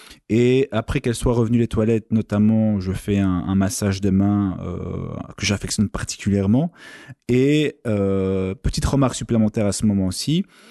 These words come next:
euh, je ne suis pas allé plus loin au niveau de l'intensité physique, au niveau de la, l'escalation, appelons ça comme ça.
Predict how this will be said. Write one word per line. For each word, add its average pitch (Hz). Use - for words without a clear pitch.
euh, 98
je 110
ne 156
suis 143
pas 139
allé 120
plus 117
loin 113
au 123
niveau 127
de 110
l'intensité 117
physique, 98
au 95
niveau 104
de 101
la, 98
l'escalation, 117
appelons 101
ça 101
comme 92
ça. 85